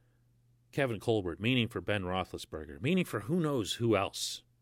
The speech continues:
But those two in particular,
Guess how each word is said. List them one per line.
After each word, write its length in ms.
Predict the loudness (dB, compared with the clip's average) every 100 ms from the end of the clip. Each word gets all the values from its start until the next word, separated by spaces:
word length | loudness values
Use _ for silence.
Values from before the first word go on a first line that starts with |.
| _ _ _ _ _ _ _ _ _ _ _ _ _ _ _ -4
But 180 | -2 4
those 260 | 6 6
two 240 | 4 2 2
in 80 |
particular, 640 | 0 -2 -2 -2 -2 -6